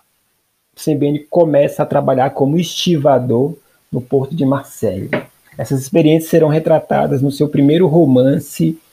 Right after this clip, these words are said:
denominado Le Docker Noir, O Estivador Negro, ainda também sem tradução para o português até a presente data,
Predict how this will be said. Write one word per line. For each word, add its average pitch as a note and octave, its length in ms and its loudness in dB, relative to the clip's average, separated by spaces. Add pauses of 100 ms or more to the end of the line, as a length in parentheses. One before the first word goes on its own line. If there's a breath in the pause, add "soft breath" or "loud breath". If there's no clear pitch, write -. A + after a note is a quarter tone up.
(1160)
denominado C#3+ 1080 2
Le C#3 240 2
Docker D3 680 0
Noir, B2+ 680 0 (120)
O C#3 140 -2
Estivador C3+ 840 -2
Negro, A2+ 720 0 (240)
ainda A#2+ 240 2
também B2 380 0
sem B2 160 -2
tradução A2 400 -2
para A2+ 160 -4
o - 20 -10
português D3 540 -2
até B2+ 360 -2
a C3 80 -6
presente B2+ 480 -2
data, E3+ 460 0